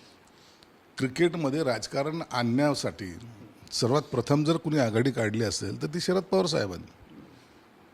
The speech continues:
त्यांनी सुरुवात केलेली, पण तरीही देवेंद्र फडणवीस साहेब त्या क्रिकेटच्या याच्यामध्ये क्षेत्रामध्ये घुसत नाहीत.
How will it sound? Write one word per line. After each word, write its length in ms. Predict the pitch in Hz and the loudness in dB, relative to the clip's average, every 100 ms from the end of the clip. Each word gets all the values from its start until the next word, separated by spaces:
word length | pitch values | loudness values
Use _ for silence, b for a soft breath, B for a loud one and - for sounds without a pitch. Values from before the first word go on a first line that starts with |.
| - - - - - - - - | -20 -20 -20 -20 -20 -20 -12 4
त्यांनी 220 | 135 175 | 6 8
सुरुवात 320 | 214 190 175 - | 6 4 2 0
केलेली, 300 | 131 104 90 - - - - - 117 | -4 -4 -6 -10 -16 -20 -20 -20 -2
पण 120 | 139 151 135 | 2 4 6
तरीही 320 | 139 190 226 233 | 6 6 4 0
देवेंद्र 340 | 165 139 160 175 | 2 4 4 2
फडणवीस 240 | 147 151 156 | 0 -2 -2
साहेब 160 | 165 | -2
त्या 140 | 156 135 | -2 -4
क्रिकेटच्या 500 | 151 135 160 - 160 | -4 -4 -4 -2 -4
याच्यामध्ये 380 | 135 156 156 160 | -2 -4 -4 -4
क्षेत्रामध्ये 420 | 135 143 147 165 | -4 -4 -2 -2
घुसत 380 | 113 175 165 127 | 2 2 2 0
नाहीत. 480 | 90 - - - | -6 -8 -20 -20